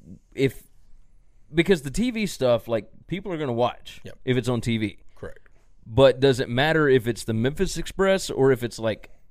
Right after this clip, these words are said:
Speaker 1: the Chattanooga
Speaker 2: Okay.
Speaker 1: Express?
Speaker 2: I don't care because it, I have watched all of these games that I have had the ability to watch.
Speaker 1: Yeah.
Speaker 2: And, and it didn't matter if Memphis was playing or not. I'm, I'm watching every second of the Orlando games because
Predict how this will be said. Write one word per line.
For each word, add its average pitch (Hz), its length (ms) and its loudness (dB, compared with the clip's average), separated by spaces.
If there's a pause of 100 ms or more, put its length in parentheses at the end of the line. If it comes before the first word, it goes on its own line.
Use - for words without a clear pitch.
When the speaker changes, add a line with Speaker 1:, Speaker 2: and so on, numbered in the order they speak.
Speaker 1:
the 113 120 -2
Chattanooga 117 680 0
Speaker 2:
Okay. 82 120 -10
Speaker 1:
Express? 120 380 -6
Speaker 2:
I 160 160 4
don't 190 260 4
care 202 380 -2 (320)
because 151 380 -2 (120)
it, 139 140 -14 (340)
I 151 140 0
have 175 160 0
watched 160 340 0
all 147 300 0
of 165 100 -4
these 170 200 -4
games 175 400 -2
that 123 140 -4
I 117 180 -6
have 131 100 -4
had 139 180 -6
the 135 100 -6
ability 135 440 -4
to 165 200 -2
watch. 180 500 -4
Speaker 1:
Yeah. 110 160 -2 (560)
Speaker 2:
And, 143 360 -2
and 127 120 -6
it 143 100 -6
didn't 165 240 0
matter 135 300 -4
if - 220 -12
Memphis 131 360 -8
was 120 120 -12
playing 107 440 -10
or 113 140 -10
not. 110 380 -8
I'm, 120 220 -8
I'm 143 160 -6
watching 139 340 -4
every 131 320 -6
second 123 320 -6
of 104 100 -10
the 110 100 -8
Orlando 101 420 -8
games 92 340 -12
because 107 360 -12